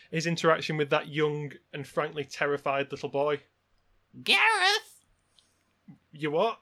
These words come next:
Speaker 1: It's really funny, actually, that moment.
Speaker 2: Gareth!
Speaker 1: 'Cause, 'cause Bono doesn't hear what he says. Fair enough, it's a very difficult thing to hear, a, a little boy amongst a massive
Speaker 2: Uh.
Speaker 1: crowd. But Bono doesn't go, "Sc-, excuse me, pardon?" He goes, he basically goes, "What?" <laughs> It's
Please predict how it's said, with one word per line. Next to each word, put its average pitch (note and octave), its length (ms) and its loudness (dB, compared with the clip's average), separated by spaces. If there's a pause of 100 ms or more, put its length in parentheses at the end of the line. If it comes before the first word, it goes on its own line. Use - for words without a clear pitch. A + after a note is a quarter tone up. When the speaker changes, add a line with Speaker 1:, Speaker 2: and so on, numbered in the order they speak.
Speaker 1:
It's F3 340 -10
really A#3+ 200 2
funny, A3+ 240 2
actually, E3+ 260 -2
that D3+ 120 -2
moment. A#4+ 260 8 (140)
Speaker 2:
Gareth! G4 400 4
Speaker 1:
'Cause, F3+ 280 -2
'cause - 240 2
Bono G#3 280 0
doesn't G3 340 -2
hear F#3 220 2
what D#3 120 -2
he C#3+ 60 -4
says. C#3+ 260 -2 (200)
Fair G#3+ 240 4
enough, E3+ 320 4
it's D#3 160 -10
a D#3+ 80 -2
very E3 220 2
difficult D#3+ 360 -6
thing D#3 120 -10
to D3+ 100 -10
hear, D3+ 320 -2
a, D3+ 300 -8
a - 20 -6
little D3+ 280 -8
boy C#3+ 340 -2
amongst C#3+ 220 -8
a C#3+ 40 -8
massive C#3+ 380 -6 (280)
Speaker 2:
Uh. C3+ 120 -10
Speaker 1:
crowd. B2+ 380 -2 (360)
But E3+ 240 2 (400)
Bono G#3+ 260 4
doesn't G3 220 -2
go, D3+ 260 2 (100)
"Sc-, - 160 -14
excuse G3+ 340 -6
me, A#3+ 120 -2
pardon?" C4 400 -6
He F3+ 100 -6
goes, D#3 280 -2 (160)
he F#3 260 -16
basically A#3+ 320 2
goes, D#3 220 -2 (360)
"What?" G3+ 320 0 (260)
<laughs> - 240 -8
It's F#3 500 -4